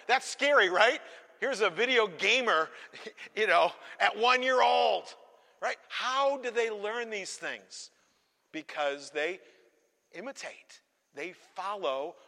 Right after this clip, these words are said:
what their, their older sibling does, for good or for bad. They learn how to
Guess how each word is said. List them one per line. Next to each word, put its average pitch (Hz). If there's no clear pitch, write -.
what 143
their, 147
their 147
older 185
sibling 156
does, 180
for 214
good 254
or 320
for 330
bad. 214
They 262
learn 285
how 285
to 285